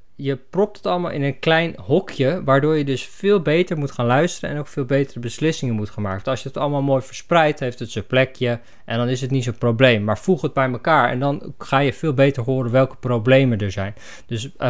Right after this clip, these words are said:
probeer in mono te mixen. Dat kun je doen door bijvoorbeeld in je D A W als laatste plugin een, eh, een plugin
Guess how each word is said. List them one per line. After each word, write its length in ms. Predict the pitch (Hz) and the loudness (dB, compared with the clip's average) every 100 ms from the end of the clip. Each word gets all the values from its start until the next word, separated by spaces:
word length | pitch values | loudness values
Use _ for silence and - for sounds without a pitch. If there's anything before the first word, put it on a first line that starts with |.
| - | -4
probeer 280 | 127 156 - | 0 0 0
in 200 | 139 131 | 0 4
mono 380 | 139 170 180 | 4 4 2
te 100 | 175 | 0
mixen. 440 | 165 170 165 - 185 | 0 0 -2 -4 -2
Dat 120 | - | -2
kun 160 | - 139 | 0 0
je 100 | 123 | 0
doen 240 | 135 151 - - - - | -2 -2 -8 -20 -20 -10
door 220 | 135 131 | -2 0
bijvoorbeeld 560 | 123 - 135 123 123 - | 0 -2 -2 0 -2 -4
in 260 | - 127 | -6 -2
je 280 | 123 117 113 | 0 0 0
D 60 | 107 123 127 | 4 4 6
A 160 | 110 | 4
W 300 | 110 123 131 143 - - | 2 0 0 -4 -10 -16
als 180 | - 123 | -12 -6
laatste 440 | 123 127 147 - 160 | 2 2 2 -2 -4
plugin 500 | 139 135 123 117 113 - - - | -2 0 0 -4 -6 -16 -20 -6
een, 340 | 123 117 113 | -2 0 -2
eh, 360 | 117 110 107 107 101 - - - - - - - - - | -2 0 0 -2 -8 -18 -20 -20 -20 -20 -20 -20 -14 -6
een 180 | 101 101 | -4 -4
plugin 480 | - 143 143 135 131 | 2 2 4 2 0